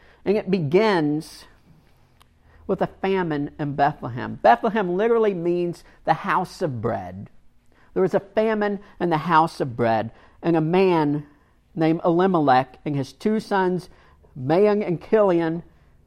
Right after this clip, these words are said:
and his wife Naomi, decide to leave Bethlehem, cross the border,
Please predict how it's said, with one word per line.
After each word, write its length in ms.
and 160
his 180
wife 420
Naomi, 680
decide 420
to 80
leave 380
Bethlehem, 760
cross 400
the 120
border, 640